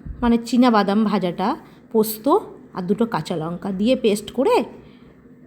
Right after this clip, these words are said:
মশলাটার ওত-, সবজিটার মধ্যে দিয়ে দিতে হবে। একটু কষালেই গ-, উষ্ণ গরম জল দিয়ে ঢাকা দিয়ে দিতে হবে। গা মাখা মাখা হয়ে গেলে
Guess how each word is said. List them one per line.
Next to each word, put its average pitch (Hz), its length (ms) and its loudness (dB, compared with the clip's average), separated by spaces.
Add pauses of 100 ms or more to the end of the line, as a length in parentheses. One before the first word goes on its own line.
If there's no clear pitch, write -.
(100)
মশলাটার 226 400 2
ওত-, 214 380 0
সবজিটার 233 440 0
মধ্যে 220 280 2
দিয়ে 190 200 0
দিতে 190 200 -4
হবে। 196 260 -4
একটু 226 300 -4
কষালেই 226 460 0
গ-, 208 120 0 (100)
উষ্ণ 233 300 -2
গরম 208 340 2
জল 208 260 0
দিয়ে 285 120 0
ঢাকা 185 320 -8
দিয়ে 185 160 -2
দিতে 190 240 -6
হবে। 196 180 -6 (520)
গা 220 120 4
মাখা 233 280 2
মাখা 277 300 -2
হয়ে 196 320 0
গেলে 254 200 0